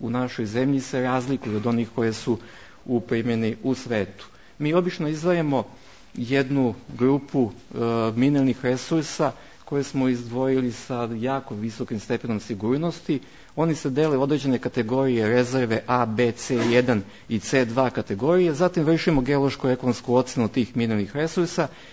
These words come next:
izdvajamo takozvane bilansne, odnosno ekonomične mineralne resurse i na kraju u okviru njih izdvajamo eksploatacione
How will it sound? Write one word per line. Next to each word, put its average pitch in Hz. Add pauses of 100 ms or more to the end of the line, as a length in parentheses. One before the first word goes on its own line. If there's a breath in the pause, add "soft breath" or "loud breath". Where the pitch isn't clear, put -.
izdvajamo 165
takozvane 135
bilansne, 127
odnosno 113
ekonomične 151
mineralne 135
resurse 135 (320 loud breath)
i 165
na 147
kraju 143
u 151
okviru 123
njih 127
izdvajamo 123 (240 loud breath)
eksploatacione 107